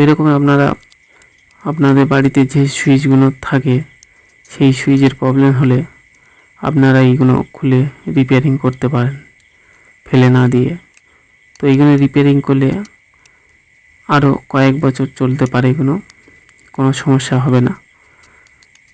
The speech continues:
তো দেখুন এখানে এই কানেকশানটাও ভালো করে পরিষ্কার করে নিতে হবে। তো আমি একটু তাড়াতাড়ি দেখিয়ে দিচ্ছি, কারণ ভিডিওটি অনেক বড় হয়ে যাবে,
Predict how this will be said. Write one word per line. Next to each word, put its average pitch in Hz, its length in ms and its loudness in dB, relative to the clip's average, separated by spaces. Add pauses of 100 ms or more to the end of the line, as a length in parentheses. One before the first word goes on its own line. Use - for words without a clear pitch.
(260)
তো - 100 -4
দেখুন 139 260 0 (100)
এখানে 131 240 2 (540)
এই 135 160 0 (160)
কানেকশানটাও 135 560 0 (100)
ভালো 135 160 2
করে 127 220 0 (240)
পরিষ্কার 131 400 -4
করে 127 160 2
নিতে 123 240 0
হবে। 123 220 -2 (1160)
তো - 80 -20
আমি 135 160 2
একটু 131 200 -6
তাড়াতাড়ি 131 440 0
দেখিয়ে 127 260 0
দিচ্ছি, 127 340 -2 (300)
কারণ 127 240 -2 (100)
ভিডিওটি 127 340 0 (100)
অনেক 127 160 2 (220)
বড় 127 240 0
হয়ে 131 180 2
যাবে, 165 180 -2